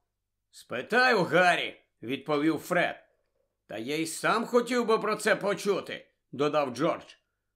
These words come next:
Близнюки і Джині втупилися у Гаррі. На сходах у коридорі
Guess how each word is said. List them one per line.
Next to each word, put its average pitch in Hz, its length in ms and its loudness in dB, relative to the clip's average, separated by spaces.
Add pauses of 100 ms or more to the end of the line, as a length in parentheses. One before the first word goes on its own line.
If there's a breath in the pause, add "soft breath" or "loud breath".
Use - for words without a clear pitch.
(180)
Близнюки 131 680 -4
і 127 180 -2
Джині 196 560 -2 (200 loud breath)
втупилися 185 840 0
у 170 160 2
Гаррі. 147 480 0 (600)
На 95 160 -10
сходах 139 600 -6
у 127 100 -8
коридорі 165 720 -4